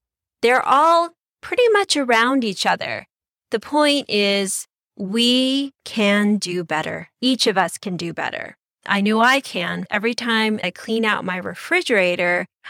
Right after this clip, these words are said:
I notice things that I have to throw away or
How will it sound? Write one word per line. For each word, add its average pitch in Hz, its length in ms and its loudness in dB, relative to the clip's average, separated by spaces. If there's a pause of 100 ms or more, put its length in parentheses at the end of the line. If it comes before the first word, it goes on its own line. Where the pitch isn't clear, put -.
I 214 280 0
notice 262 540 2
things 226 280 -2
that 240 140 0
I 233 80 4
have 247 240 -2
to 240 120 -6
throw 214 320 0
away 202 640 2
or 202 400 2